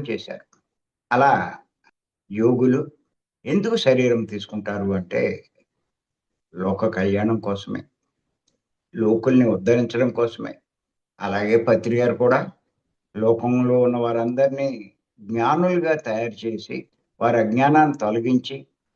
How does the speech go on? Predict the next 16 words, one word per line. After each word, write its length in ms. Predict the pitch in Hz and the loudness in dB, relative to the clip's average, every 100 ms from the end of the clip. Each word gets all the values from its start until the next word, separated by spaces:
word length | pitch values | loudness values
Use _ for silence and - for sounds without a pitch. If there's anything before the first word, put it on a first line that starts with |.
| _ - | _ 0
వారు 320 | 160 160 127 _ _ - | 2 2 -4 _ _ -4
దుఃఖంలోంచి 720 | 135 131 - 208 208 202 175 | -4 -2 0 4 4 2 0
బయటపడేందుకే 1200 | 120 127 139 120 120 120 113 110 127 123 95 85 _ _ _ _ _ _ - | 2 0 0 -2 0 0 -2 -4 -4 -4 -6 -12 _ _ _ _ _ _ -18
అహర్నిశలు 680 | 87 87 98 110 107 113 113 - | -12 -8 -4 -4 -4 -4 -4 -6
కృషి 280 | - - 117 | -14 -8 -6
చేశారు. 340 | - - - _ _ _ _ _ _ _ - | -4 -6 -14 _ _ _ _ _ _ _ -6
ఆయన 100 | 107 | -2
సాధారణ 580 | 101 98 98 101 123 131 | 0 0 0 2 2 2
ప్రాపంచిక 640 | - 101 104 123 117 123 | 0 -4 -2 -2 -2 -2
జీవితం 340 | 113 113 117 107 | -2 -4 -2 -2
జీవిస్తున్నా 760 | 90 107 113 - 123 139 143 _ _ _ _ _ - | -2 -2 -2 -2 0 0 -2 _ _ _ _ _ -4
ఆయన 300 | 127 139 139 | 2 2 2
ప్రణాళిక 500 | 117 123 170 185 175 | 0 2 4 2 2
ఏంటో 600 | 127 - - 127 107 95 _ _ _ _ _ | -2 -4 -4 -4 -4 -8 _ _ _ _ _
సదానంద 640 | - 113 123 135 147 139 131 | -8 -4 0 2 2 0 -2
యోగి, 440 | 117 104 98 87 | -2 -4 -8 -16